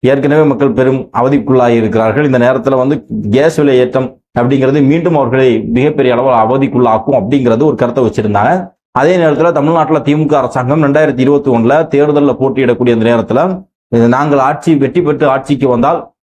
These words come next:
கேஸ் விலையில நூறு ரூபா மானியம் தமிழ்நாடு அரசு சார்பில் நாங்க கொடுப்போம்" அப்படின்னு சொன்னாங்க.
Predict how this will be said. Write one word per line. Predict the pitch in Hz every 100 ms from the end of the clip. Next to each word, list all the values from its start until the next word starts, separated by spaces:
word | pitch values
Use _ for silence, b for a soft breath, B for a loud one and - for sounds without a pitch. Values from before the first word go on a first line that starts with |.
| _ 98
கேஸ் | 117 160 190 156
விலையில | 147 139 160
நூறு | 135 139 131
ரூபா | 156
மானியம் | 139 123 139 139 156
தமிழ்நாடு | 147 147 190 180
அரசு | 143 135 131
சார்பில் | 135 127 139
நாங்க | 127 123 110
கொடுப்போம்" | 135 123 135 110
அப்படின்னு | 135 123
சொன்னாங்க. | 117 117 113 139 208